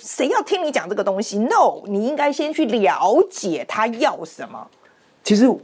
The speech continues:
Speaker 2: 我，我常常讲一个形容词，参考。我曾问在座各位，全世界最好喝的咖啡是什么咖啡？你知道吗？
Speaker 1: I don't know，我不晓得。
Speaker 2: 消费者要买的。
Speaker 1: 哦，哦，OK。
Speaker 2: 不就是，
Speaker 1: 有理啊，
Speaker 2: 就是你知道吗？
Speaker 1: 对，对，对，
Speaker 2: 对不对？
Speaker 1: 对，对，对，对。
Speaker 2: 什么咖啡不重要，
Speaker 1: 嗯。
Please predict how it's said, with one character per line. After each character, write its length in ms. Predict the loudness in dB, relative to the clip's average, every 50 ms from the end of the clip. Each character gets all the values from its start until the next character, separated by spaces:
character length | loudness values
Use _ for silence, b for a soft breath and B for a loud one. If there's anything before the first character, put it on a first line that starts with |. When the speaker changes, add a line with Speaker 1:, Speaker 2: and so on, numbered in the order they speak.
| -14 _ -2
Speaker 2:
我， 180 | 0 0 0 0 0 0
我 120 | 2 2
常 200 | 2 2 0 0
常 60 | 0
讲 160 | 0 -2 -2
一 40 | -2
个 40 | -2
形 180 | -2 -2 -4 -6
容 80 | -8 -10
词， 160 | -14 -18 -18 -20 _ _ _ _ _ _ _ _
参 160 | _ -8 -8 -8
考。 160 | -8 -10 -12 _
我 120 | -6 -6 -4
曾 200 | -4 -2 -2 0
问 160 | 0 -2 -2
在 160 | -2 -2 -2 0
座 140 | 0 -2
各 160 | -4 -4 -6 -6
位， 60 | -6 -8 -12 _
全 180 | -4 0 0 0
世 80 | 2 2
界 100 | 2 4
最 140 | 4 2
好 160 | 0 0 -2 -4
喝 80 | -2
的 80 | -2 -4
咖 220 | -4 -4 -8 -6
啡 120 | -4 -4 -4
是 80 | -4
什 140 | -6 -12 -12
么 80 | -12 -12
咖 120 | -14 -18
啡？ 160 | -20 -20 -20 _ _ _ _ _ _ _ _ _ _ _ _ _ _ _ _ _ _ _ _ _ _ _ _
你 280 | -12 -12 -12 -10 -10
知 80 | -10 -10
道 60 | -10 -10
吗？ 60 | -12 _ -10
Speaker 1:
I 160 | -6 -4 -4
don't 160 | -4 -4 -6 -8
know， 220 | -10 -12 -12 -14 -18 _ _ _ _
我 100 | -8 -8
不 80 | -8 -6
晓 200 | -6 -6 -6 -6
得。 200 | -6 -10 -14 -14 -16
Speaker 2:
消 220 | _ -8 -4 -4 -2
费 80 | -2
者 80 | 0 -2
要 140 | -2 -2 -4
买 80 | -6
的。 100 | -10 -14 -18 _ _ _ _ _ -20 _ _ -10 -10 -8
Speaker 1:
哦， 60 | -4 -2
哦， 300 | -2 -2 -2 -4 -4 -2
OK。 600 | -2 -2 -2 0 -2 -2 -2 -2 -6 -4 -6 -4 -2 -4 -4 -2
Speaker 2:
不 60 | 0
就 140 | 0 0 0
是， 100 | 0 0
Speaker 1:
有 60 | 2
理 80 | 4 6
啊， 160 | 6 6 4
Speaker 2:
就 40 | 2
是 60 | 2
你 80 | 2 2
知 60 | 2
道 120 | 2 -2
吗？ 160 | 0 0 0
Speaker 1:
对， 180 | 2 4 2 4
对， 140 | 4 2 2
对， 0 |
Speaker 2:
对 140 | 2 0 0
不 60 | 2
对？ 120 | 0 0
Speaker 1:
对， 0 |
对， 180 | 0 0 -2 0
对， 200 | 0 0 0 0
对。 160 | 0 -2 0
Speaker 2:
什 100 | 2 4
么 80 | 4 4
咖 160 | 2 2 0
啡 80 | 0
不 120 | 0 0 -2
重 180 | -4 -2 -2
要， 160 | -2 -2 -2 0
Speaker 1:
嗯。 240 | 0 -2 -2 -2